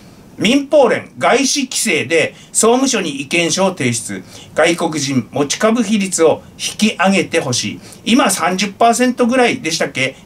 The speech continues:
二十パーセントぐらいでしたっけ？えー、日テレと、えー、フジテレビ大幅に、あのー、違反してんだよね。違反状態。えー、盗人竹竹シートはまさにこのことであります。ネットの話、むしろ引き下げろ。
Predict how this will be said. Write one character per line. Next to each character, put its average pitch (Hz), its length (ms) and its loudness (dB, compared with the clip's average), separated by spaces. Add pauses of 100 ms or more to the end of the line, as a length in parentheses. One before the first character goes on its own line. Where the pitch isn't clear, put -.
二 147 100 0
十 185 140 -2
パ 214 160 0
ー 208 60 4
セ 220 120 2
ン 220 60 0
ト 220 240 0
ぐ 214 160 -4
ら 208 80 2
い 190 40 -2
で 151 80 -4
し - 60 -4
た 123 80 -6
っ 113 60 -12
け？ 165 340 0 (220)
え 165 180 2
ー、 160 80 2
日 175 160 0
テ - 240 -2
レ 254 140 0
と、 240 480 2 (180)
え 165 680 2 (220)
ー、 - 20 -18
フ 185 120 -2
ジ 208 180 0
テ 247 100 2
レ 220 160 2
ビ 139 280 0
大 170 180 4
幅 208 240 4
に、 220 340 0 (380)
あ 160 180 0
の 180 520 4
ー、 - 40 -8
違 196 60 0
反 208 240 2
し 196 100 -2
て 262 120 -2
ん 262 80 2
だ 135 80 0
よ 110 40 0
ね。 127 140 -2
違 123 160 0
反 175 240 0
状 165 160 -2
態。 - 140 -8 (340)
え 147 200 2
ー、 156 440 0
盗 247 120 4
人 - 20 -6
竹 214 280 0
竹 214 280 0
シ 208 140 0
ー 170 80 -2
ト 156 120 2
は 156 240 2
ま 147 140 0
さ 165 160 0
に 165 120 -2
こ 143 140 -2
の 131 80 -2
こ 131 140 -4
と 123 100 -2
で 110 80 0
あ 107 80 2
り 117 80 -2
ま 127 240 2
す。 - 140 -10 (280)
ネ 151 320 0
ッ - 60 -8
ト 185 100 4
の 190 60 2
話、 170 340 0 (220)
む 175 140 2
し 233 120 2
ろ 202 100 4
引 185 40 -2 (120)
き - 60 -4
下 156 140 2
げ 123 100 -2
ろ。 - 80 -6